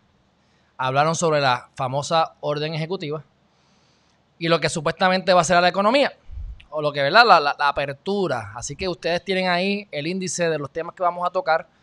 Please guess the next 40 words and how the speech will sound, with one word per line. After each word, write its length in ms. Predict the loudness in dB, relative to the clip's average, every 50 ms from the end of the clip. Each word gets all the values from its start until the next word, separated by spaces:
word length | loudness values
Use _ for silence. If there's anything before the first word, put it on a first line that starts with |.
| _ _ _ _ _ _ _ _ _ -8
El 440 | -6 -2 0 -2 -2 -2 -4 -8 -4
tema 280 | -2 0 0 0 0
positivo 460 | 0 -2 -2 -2 -4 -2 -2 2 2
va 80 | 2 2
a 20 |
ser 160 | 2 0 0 0
a 20 |
lo 80 | 0 0
último, 400 | 0 -2 -4 -6 -4 -2 0 0
va 80 | 0
a 40 | 0
ser 160 | -2 -4 -4
uno. 260 | -2 -2 -2 -2 -4 _ _ _ _ _ _ _ _ -12
Nos 120 | -6 -6
vamos 160 | -4 -4 -4
a 20 | -6
enfocar 220 | -4 -4 -4 -2
más 160 | -2 -2 -4
en 80 | -4 -4
eso 360 | -4 -6 -2 0 -2 -2 -2
por 220 | _ -8 -6 -4 -2
la 100 | -2 2
tarde, 400 | 4 4 4 4 0 -4 -8 -10 _ _ _ _ _ _ _ _ _ _ _ _ _ _ _ -14 -14 -14 _ _
que 140 | -14 -12 -8
ya 680 | -4 0 2 4 6 6 6 4 2 0 -4 -10 -16 _ _ _ _ _ _ _ _ _ _
los 160 | -14 -14 -12
tribunales 420 | -8 -8 -6 -4 -2 -2 -2 -2 -4
se 40 |
están 180 | -4 -6 -6 -6
moviendo 640 | -6 -6 -6 -4 -4 -6 -6 -6 -6 -8 -10 -10 -12 -16 -20 -20 _ _ _ _ _ _ _ _ _ _ _ _ _
y 100 | -10 -8
hay 100 | -8 -8
trabajo 420 | -6 -4 -2 0 0 2 0 0
legal 340 | -2 -2 -2 -2 -2 -4 -4
que 120 | -8 -10
hacer, 340 | -8 -8 -6 -6 -6 -6 -8 -12 _ -14
aparte 440 | -12 -6 -6 -6 -6 -4 -8 -6 -6
de 140 | -6 -6 -8
las 100 | -10 -10
otras 300 | -12 -12 -12 -14 -16